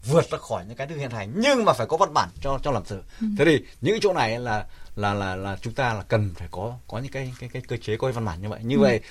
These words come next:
Speaker 1: theo tôi hình dung là, là, là, là cần phải có năm cái loại giải pháp như vậy. Tất nhiên cái cơ chế làm thí điểm thì nó cũng nằm, có thể nó nằm trong cái giải pháp hoàn thiện thể chế chính sách cũng được, hoặc là trong cái nghị định chính phủ về câu chuyện này. Thì tôi nghĩ là xung quanh câu chuyện này là nên có những cái,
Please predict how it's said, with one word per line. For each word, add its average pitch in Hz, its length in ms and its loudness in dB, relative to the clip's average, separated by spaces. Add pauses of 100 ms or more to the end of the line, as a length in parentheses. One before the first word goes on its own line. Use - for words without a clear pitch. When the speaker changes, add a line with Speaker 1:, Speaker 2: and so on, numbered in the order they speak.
(160)
Speaker 1:
theo 151 160 4
tôi 151 100 8
hình 131 100 2
dung 143 260 -2
là, 120 200 0
là, 113 240 -2
là, 107 120 -4 (560)
là 113 80 -8
cần 113 200 4
phải 90 160 -12
có 110 80 -6
năm 151 380 2
cái 151 120 -2
loại 98 160 0
giải 85 160 -10
pháp 135 160 -4
như 135 100 -6
vậy. - 180 -4 (340)
Tất 151 120 2
nhiên 180 180 6
cái 196 100 2
cơ 190 220 8
chế 202 240 4 (160)
làm 131 180 0
thí 180 140 -2
điểm 123 360 -2
thì 131 100 -6
nó 135 80 -6
cũng 170 220 -10
nằm, 127 220 -2
có 185 100 0
thể 151 120 2
nó 120 80 -4
nằm 127 180 -2
trong 156 140 -6
cái 165 60 -10
giải 113 120 -4
pháp 160 120 -6
hoàn 147 160 -6
thiện - 160 -8
thể 95 120 -12
chế 87 40 -12
chính 139 160 -6
sách 202 140 -10
cũng - 120 -12
được, 123 220 4 (300)
hoặc 117 160 0
là 117 60 -2
trong 151 140 0
cái 170 80 0
nghị 165 120 4
định 143 160 0
chính 151 140 -6
phủ 92 220 -2
về 113 120 0
câu 143 180 -4
chuyện 113 160 -4
này. 104 180 -2 (360)
Thì 107 300 4
tôi 135 100 6
nghĩ 139 180 4
là 117 200 4
xung 143 220 -2
quanh 120 220 2
câu 131 200 0
chuyện 90 140 -2
này 98 100 -6
là 113 140 -2
nên 131 340 4
có 117 140 -2
những 139 220 -4
cái, 131 420 -4